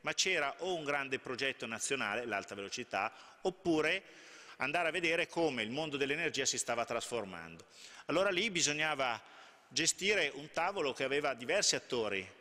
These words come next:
Eh, nel caso dell'alta velocità avevamo dall'impresa ferroviaria al gestore della rete, a chi avrebbe poi partecipato alle gare per l'alta velocità, capite la delicatezza anche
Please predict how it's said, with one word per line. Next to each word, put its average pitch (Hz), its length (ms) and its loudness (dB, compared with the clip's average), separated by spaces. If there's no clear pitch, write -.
Eh, 117 360 0
nel 120 160 -2
caso 135 240 -2
dell'alta 131 320 0
velocità 135 640 0
avevamo 113 680 -2
dall'impresa 123 720 0
ferroviaria 127 720 0
al 110 60 -2
gestore 120 360 0
della 117 280 2
rete, 127 400 2
a 107 160 -2
chi - 200 0
avrebbe 123 380 0
poi 131 160 0
partecipato 127 720 0
alle 120 160 2
gare 120 280 0
per 117 140 -2
l'alta 120 260 0
velocità, 120 460 0
capite - 320 -4
la 120 100 2
delicatezza 123 800 0
anche 113 640 0